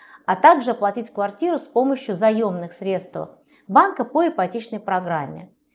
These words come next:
внеся лишь часть стоимости квартиры в качестве первоначального взноса. Если у вас недостаточно средств или вы ожидаете поступления средств в ближайшем будущем, например, по истечении срока депозита в банке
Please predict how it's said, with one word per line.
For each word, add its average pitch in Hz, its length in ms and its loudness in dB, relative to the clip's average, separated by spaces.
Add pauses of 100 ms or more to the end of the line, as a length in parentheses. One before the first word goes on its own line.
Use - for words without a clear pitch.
(120)
внеся 240 480 4
лишь 262 300 -2
часть 190 360 2
стоимости 165 560 -4
квартиры 233 520 0
в 370 60 -8
качестве 262 380 0
первоначального 185 720 -6
взноса. 156 460 -14 (880)
Если 285 340 2
у 277 60 2
вас 269 260 4
недостаточно 240 840 2
средств 214 420 -2 (140)
или 233 260 2
вы 196 160 2
ожидаете 214 640 4
поступления 233 720 -4
средств 208 460 -4
в 160 340 -14
ближайшем 185 760 -2
будущем, 247 540 -6 (540)
например, 214 680 0
по 214 60 -2
истечении 285 500 0
срока 262 380 0
депозита 175 640 -4
в 160 80 -12
банке 156 480 -8